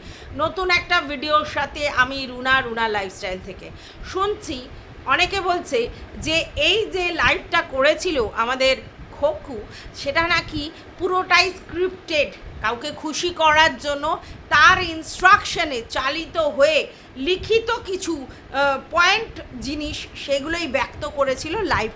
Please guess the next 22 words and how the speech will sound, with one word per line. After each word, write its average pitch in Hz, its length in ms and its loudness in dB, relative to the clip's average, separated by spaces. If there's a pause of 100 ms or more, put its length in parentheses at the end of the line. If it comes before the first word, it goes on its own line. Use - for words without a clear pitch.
করে। 202 200 -6 (260)
এবং 320 300 4
এই 339 100 2
লাইভটার 339 560 4
উদ্দেশ্যই 330 640 -4
ছিল 285 300 4 (320)
কিছু 370 320 0
লোককে 311 560 -2 (240)
একটু, 453 460 -2
আহ, 320 460 -4 (540)
just, 359 240 0
আহ, 277 420 6 (100)
করকে 381 480 4
দেয়া। 240 260 -2 (200)
তার 247 180 0
মধ্যে 294 220 -2
একজন 277 360 -2
হলো 285 180 -2
সীমাদি, 285 480 -2 (340)
একজন 285 280 -2
হলো 285 180 4
দীপ্তিদি 233 500 -6